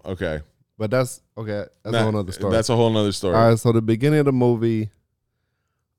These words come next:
Speaker 2: Peter, Peter Parker has this, it picks up right where it left off from the last movie where
Speaker 1: Right.
Speaker 2: he dropped M J on the ground and J. Jonah Jameson is on the,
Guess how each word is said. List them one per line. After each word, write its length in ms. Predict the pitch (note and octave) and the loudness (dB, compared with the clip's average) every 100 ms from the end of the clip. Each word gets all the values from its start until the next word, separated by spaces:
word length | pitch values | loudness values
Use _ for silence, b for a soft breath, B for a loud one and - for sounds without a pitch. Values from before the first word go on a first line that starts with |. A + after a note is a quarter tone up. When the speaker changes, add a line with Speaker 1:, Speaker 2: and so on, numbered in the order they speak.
| _ _ _ _ _ _ _ _ _ _ _ _ _ _ _ _ | _ _ _ _ _ _ _ _ _ _ _ _ _ _ _ _
Speaker 2:
Peter, 220 | - C#3+ C3+ _ _ _ _ _ | -4 -4 -4 _ _ _ _ _
Peter 180 | D#3 D3 | -2 0
Parker 340 | C3+ A#2+ A#2 | 4 4 4
has 200 | A2 A2 | 2 0
this, 260 | A2 G#2 - _ | -2 -6 -10 _
it 240 | B2 B2+ | -2 0
picks 240 | - D#3+ - | 2 0 2
up 160 | C3 F2+ | 0 0
right 460 | G2+ B2+ C3+ C3+ - _ _ _ | 2 4 6 4 -2 _ _ _
where 600 | A2 B2 A2+ A2 G2+ F#2 - - | -2 0 0 0 -2 -8 -14 -6
it 100 | G#2+ | -2
left 280 | A2 A2 | 0 2
off 140 | A2+ G#2+ | 0 0
from 140 | A2+ | 2
the 60 | G#2 | 2
last 280 | G#2 G#2 - | 2 0 0
movie 240 | G2+ F#2+ | -2 -2
where 240 | G2 G2 G2 | -2 0 2
Speaker 1:
Right. 120 | A#2+ | 2
Speaker 2:
he 40 | |
dropped 300 | G2+ A2+ - | 2 0 0
M 160 | A#2 B2 | -2 -2
J 120 | B2+ | 0
on 160 | B2 A#2 | 0 -2
the 80 | A2 | -2
ground 480 | G#2 G2 F#2 F2+ F#2 _ _ _ _ _ _ _ _ | -4 -2 -4 -6 -10 _ _ _ _ _ _ _ _
and 760 | A2 G#2 G#2 G2+ G#2 G2+ F#2+ F#2 _ _ | -4 -2 -2 -2 -4 -4 -8 -12 _ _
J. 240 | G2+ G#2+ A#2 | -4 -2 0
Jonah 260 | A#2+ A#2+ | 0 0
Jameson 600 | G#2+ G#2+ G#2 F#2+ - G2+ | 0 0 0 -2 -2 -2
is 120 | F#2+ F2+ | -2 -2
on 220 | G2+ G#2 | -2 0
the, 380 | G2+ G2 F#2+ | 0 0 -2